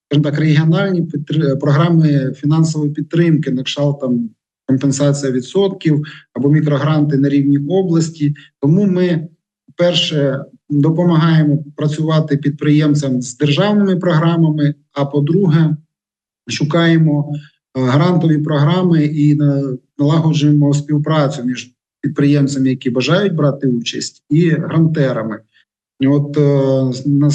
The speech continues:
на сьогоднішній день, наприклад, е, наші, м,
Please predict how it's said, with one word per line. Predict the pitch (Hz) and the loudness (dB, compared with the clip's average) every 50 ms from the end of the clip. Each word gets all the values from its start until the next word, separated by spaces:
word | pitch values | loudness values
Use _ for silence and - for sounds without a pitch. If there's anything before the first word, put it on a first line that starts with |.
| - - 160 | -2 -2 0
на | 160 160 | 0 0
сьогоднішній | - 170 160 170 202 180 180 175 160 - - 165 160 | 2 2 2 2 2 0 0 0 0 0 0 2 2
день, | 156 170 185 196 190 185 185 | 2 2 0 0 0 0 -2
наприклад, | 160 147 143 - 151 151 147 - 151 151 147 151 - _ _ _ _ _ _ _ - 143 | -2 -2 -2 -2 -4 -6 -4 -2 -2 -2 -2 -2 -6 _ _ _ _ _ _ _ -2 0
е, | 143 139 139 139 139 135 135 | 2 2 2 2 2 2 2
наші, | 135 151 160 160 - - - 147 143 139 135 - - - _ _ _ _ _ _ _ _ _ _ _ _ - 123 | 2 2 2 2 0 -2 0 -2 0 0 -2 -4 -10 -16 _ _ _ _ _ _ _ _ _ _ _ _ -4 -2
м, | 127 127 127 123 120 117 123 120 | 0 2 2 0 0 -2 -6 -10